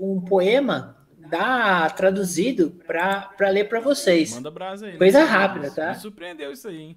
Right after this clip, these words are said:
Speaker 2: <laughs>
Speaker 1: É,
Speaker 2: Vai lá.
Speaker 1: lógico. Bastião. O centro elétrico da humanidade,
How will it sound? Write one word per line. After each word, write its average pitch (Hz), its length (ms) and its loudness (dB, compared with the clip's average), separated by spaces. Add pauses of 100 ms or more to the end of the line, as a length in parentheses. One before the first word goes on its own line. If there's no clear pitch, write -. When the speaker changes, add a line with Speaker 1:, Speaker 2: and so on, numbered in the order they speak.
Speaker 2:
<laughs> 202 100 -18 (680)
Speaker 1:
É, 143 500 -2
Speaker 2:
Vai - 0 -
lá. 147 280 -2
Speaker 1:
lógico. - 340 -8 (1500)
Bastião. 180 880 2 (340)
O 196 60 -6
centro 262 440 4
elétrico 202 440 4
da 202 100 2
humanidade, 147 720 0